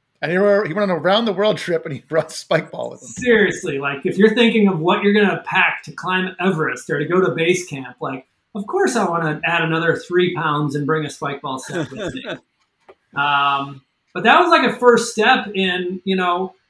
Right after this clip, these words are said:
Speaker 2: we never could have paid a photographer and set up something that's anywhere near as what beautiful, as beautiful as what Seth did just in the wild on his own.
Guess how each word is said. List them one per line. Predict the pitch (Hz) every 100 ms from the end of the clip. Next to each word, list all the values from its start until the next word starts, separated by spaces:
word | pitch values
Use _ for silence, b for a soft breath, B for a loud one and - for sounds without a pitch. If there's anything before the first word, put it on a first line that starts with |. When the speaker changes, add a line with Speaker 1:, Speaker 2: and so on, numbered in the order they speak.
| _
Speaker 2:
we | 190 302 320
never | 294 226 214
could | 214 226
have | 190 175 160 - _ _ -
paid | 196 233 214
a | 208
photographer | 190 - 180 180 165 165 147 147
and | 151 147
set | - 214 208
up | 190 -
something | 185 160 170 165
that's | 156 147
anywhere | 190 233 208 170
near | 190 190
as | 160
what | 165 165
beautiful, | 165 180 170 170 151 - 160
as | 139
beautiful | 185 170 160 156
as | 151
what | 160 160
Seth | - 185 185 180
did | 165 160
just | 160 - 175
in | 185
the |
wild | 170 165 160 156 156 156
on | 156
his | 139 143
own. | 139